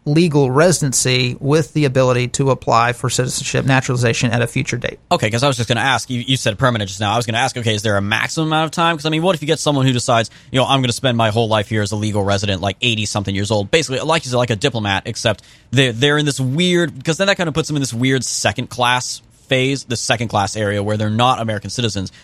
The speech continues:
Speaker 2: but they're not legal either. And, I mean, I understand, obviously, that is better than the current situation, but do we really wanna create this kinda strange second class where they're kind of in, in a diplomatic and legal limbo, as it were?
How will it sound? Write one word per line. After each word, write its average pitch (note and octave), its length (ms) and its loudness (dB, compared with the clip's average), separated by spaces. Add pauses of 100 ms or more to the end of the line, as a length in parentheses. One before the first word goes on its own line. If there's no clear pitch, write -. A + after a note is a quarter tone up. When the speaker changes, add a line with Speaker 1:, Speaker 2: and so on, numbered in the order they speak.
Speaker 2:
but B2+ 100 -2
they're A#2+ 80 0
not G#2+ 240 0
legal A#2 400 -2
either. F#2+ 240 -2
And, F#2+ 140 -2
I G#2+ 60 0
mean, G#2+ 240 0 (260)
I D3 100 0
understand, C#3+ 300 0
obviously, B2+ 240 0
that A#2+ 160 2
is G#2+ 140 -6
better A#2 360 0
than G#2+ 200 -2
the G2+ 80 -6
current G#2+ 240 -4
situation, A2 560 -2 (280)
but C#3 320 0
do C#3+ 120 -2
we D3 80 2
really D3 200 0
wanna A#2+ 220 0
create G#2+ 380 -4
this - 160 -2
kinda A2+ 320 0
strange A#2 480 -4
second A#2 300 0
class A2+ 360 0
where A#2 100 -2
they're G#2 180 -2
kind G#2+ 200 -2
of G2+ 80 0 (120)
in, G#2 440 -2
in G2+ 220 -2
a F#2 240 -2 (200)
diplomatic G#2 480 0
and G2+ 120 -6
legal G#2 240 -4
limbo, A2 320 2
as B2 100 0
it B2+ 80 -4
were? C#3 240 -2